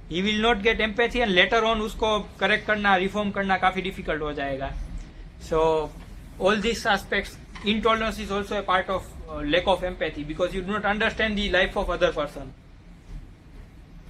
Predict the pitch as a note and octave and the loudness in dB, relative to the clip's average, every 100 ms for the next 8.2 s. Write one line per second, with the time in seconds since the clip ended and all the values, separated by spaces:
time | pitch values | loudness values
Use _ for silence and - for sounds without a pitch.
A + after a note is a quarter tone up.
0 | - - - - - - F3+ G#3 B3 B3 | -16 -16 -20 -20 -14 -2 0 2 0 -2
1 | A3+ G#3+ G#3 A3+ A3 G#3+ G3+ - - - | -4 -2 0 0 0 0 0 -2 -8 -14
2 | - - - - - - - D#3+ E3 E3+ | -16 -18 -18 -16 -14 -12 -4 2 6 6
3 | D#3+ E3 D#3+ D#3 D3+ - - - - - | 4 2 0 -4 -12 -18 -20 -18 -18 -16
4 | - - D3+ E3+ A3+ A3 A3+ A3+ G3+ G#3 | -16 -8 -2 4 4 6 4 4 2 0
5 | A3 G#3 A3 A#3 G3 - - - - - | 0 0 2 0 -2 -14 -20 -20 -20 -20
6 | - - E3+ G#3 A3 G#3+ G#3+ G#3 G#3+ G3+ | -20 0 4 4 2 0 0 2 2 2
7 | G3+ G3 G3 G#3 F#3+ G3 G3 F3 F#3 F3+ | 0 2 4 4 2 0 0 4 4 4
8 | D3+ | 0